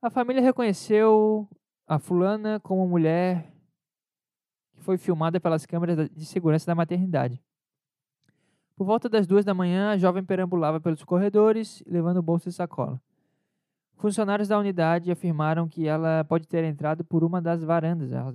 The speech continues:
ela tava muito afim de ter um filho, né? Por que não, não transou?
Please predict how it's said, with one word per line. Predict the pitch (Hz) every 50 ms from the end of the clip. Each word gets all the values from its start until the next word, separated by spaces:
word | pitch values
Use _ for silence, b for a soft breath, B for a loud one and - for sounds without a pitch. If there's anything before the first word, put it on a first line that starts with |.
| 139
ela | 131 135 160 190
tava | - 202 196 180
muito | 151 175 170 233
afim | 208 - - 165
de | 180 202 170
ter | - 165
um | 160
filho, | 151 - - 147 175 190
né? | 156 143 160 170 _ _ _ _ _ _ _ _ _ _ _ _ _ _
Por | _ -
que | 196
não, | 220 247 208 165 147
não | 160 165 160 160 151 147 143
transou? | - - 156 151 143 135 120 123 135 139